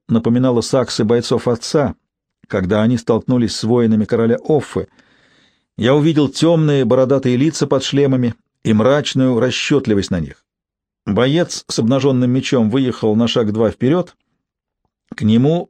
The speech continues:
присоединился его товарищ, которому он отдал копьё. Теперь я понял их замысел. Один поскачет с копьём на меня слева, а пока я буду отбивать его атаку щитом, второй сразит меня с незащищённой стороны.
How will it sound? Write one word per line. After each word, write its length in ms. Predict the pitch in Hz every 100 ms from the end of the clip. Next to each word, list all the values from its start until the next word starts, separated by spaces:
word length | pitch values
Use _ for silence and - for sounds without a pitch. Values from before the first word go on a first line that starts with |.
| -
присоединился 640 | 135 135 135 120 147 -
его 140 | 131 131
товарищ, 520 | 131 156 190 - - _ - - - _
которому 400 | 104 127 123 123
он 220 | 123 127
отдал 240 | 113 95 101
копьё. 360 | 117 107 73 - _ _ _ _ _ _
Теперь 300 | - 123 143
я 140 | 151 175
понял 380 | - 180 120 120
их 80 |
замысел. 520 | 120 127 82 - - - _ _ _ _ _ _ _ _
Один 340 | 117 123 156
поскачет 500 | 143 - - 135 127
с 60 | -
копьём 480 | 139 180 226 214 131
на 60 |
меня 200 | 123 113
слева, 400 | 95 110 90 80 - _ _ _
а 140 | 104 107
пока 240 | 135 151
я 160 | 147 143
буду 160 | 143
отбивать 420 | 139 127 156 143 135
его 220 | 131 139
атаку 340 | 135 143 -
щитом, 440 | - 139 135 220 180
второй 500 | - 135 196 202 -
сразит 560 | - 120 131 117 185 -
меня 260 | 147 127 113
с 120 | -
незащищённой 640 | 151 156 - 147 165 156
стороны. 460 | 139 143 135 101